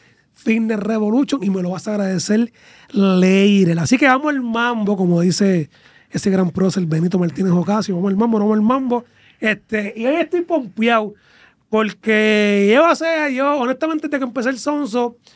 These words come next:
estos panas míos, llevo ya como un año dándole al Sonso más o menos. Estos panas míos llevan como dos, tres años haciendo contenido, este, rompiéndola duro.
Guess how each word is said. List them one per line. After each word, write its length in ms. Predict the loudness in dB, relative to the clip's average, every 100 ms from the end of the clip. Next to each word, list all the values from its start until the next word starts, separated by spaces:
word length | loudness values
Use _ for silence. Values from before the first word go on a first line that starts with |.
| _ _ _
estos 240 | -10 -6 -2
panas 240 | 0 0
míos, 180 | -2 0
llevo 200 | 0 0
ya 100 | -2
como 160 | -6 -6
un 140 | -4
año 240 | -2 0
dándole 320 | -2 -2 -4 -4
al 80 |
Sonso 340 | -4 -4 -4 -4
más 100 | -2
o 100 | -2
menos. 440 | 0 0 -2 -4 -10 _ _ _ _
Estos 160 | -10
panas 240 | -6 -4 -2
míos 100 | -2
llevan 220 | -2 -4
como 240 | -4 -4
dos, 160 | -2 -4
tres 200 | -4 -4
años 380 | -4 -2 -2 -4 _ _ _ _ _ _ _ _ _ _ _ -16
haciendo 340 | -8 -4 -2
contenido, 800 | -2 -4 -2 0 2 2 2 0
este, 400 | -6 _ -12 -8
rompiéndola 880 | -8 -10 -14 -6 -2 0 0 0 0
duro. 380 | 0 2 0